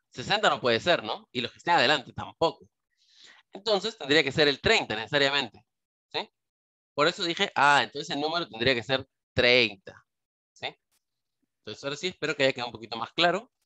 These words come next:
Bien. Ahora sí, pasamos entonces a los ejercicios, ¿sí? A ver. Sí, estamos bien.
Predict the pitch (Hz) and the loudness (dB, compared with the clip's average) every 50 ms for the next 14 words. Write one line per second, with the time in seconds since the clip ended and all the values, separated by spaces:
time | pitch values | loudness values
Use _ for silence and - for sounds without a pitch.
0 | _ _ _ _ _ _ _ _ _ _ _ _ _ _ _ _ _ _ _ _ | _ _ _ _ _ _ _ _ _ _ _ _ _ _ _ _ _ _ _ _
1 | _ _ _ _ _ _ _ - 127 143 117 101 110 - _ _ _ _ _ _ | _ _ _ _ _ _ _ -2 0 0 0 0 -4 -14 _ _ _ _ _ _
2 | _ _ _ _ _ _ _ _ _ _ _ _ _ _ _ _ _ _ _ _ | _ _ _ _ _ _ _ _ _ _ _ _ _ _ _ _ _ _ _ _
3 | _ _ _ _ - - 190 202 190 - 240 - _ - 139 131 - 185 190 196 | _ _ _ _ 0 2 2 2 0 -4 -8 -6 _ 0 0 4 4 2 2 2
4 | 208 - 147 - - 170 165 - - - - - 131 127 120 117 123 110 - 101 | -4 -4 -8 -12 -12 -10 -8 -8 -10 -6 0 0 0 0 0 -4 -8 -6 -6 -8
5 | - - 117 - - _ - - 151 190 - _ _ _ _ _ _ _ _ _ | -8 -10 -12 -14 -16 _ -14 -12 -12 -12 -12 _ _ _ _ _ _ _ _ _
6 | _ _ _ _ 277 _ _ _ _ _ _ _ _ _ _ _ _ _ - - | _ _ _ _ _ _ _ _ _ _ _ _ _ _ _ _ _ _ -20 -20
7 | _ _ _ _ - 104 101 101 98 - _ _ _ _ _ _ _ _ _ _ | _ _ _ _ -12 -10 -10 -10 -10 -14 _ _ _ _ _ _ _ _ _ _
8 | _ _ _ _ _ _ _ _ _ _ _ _ _ _ _ _ _ _ _ - | _ _ _ _ _ _ _ _ _ _ _ _ _ _ _ _ _ _ _ -20
9 | 147 - _ - 156 190 208 185 - 113 104 | -20 -18 _ -12 -12 -12 -12 -12 -14 -14 -16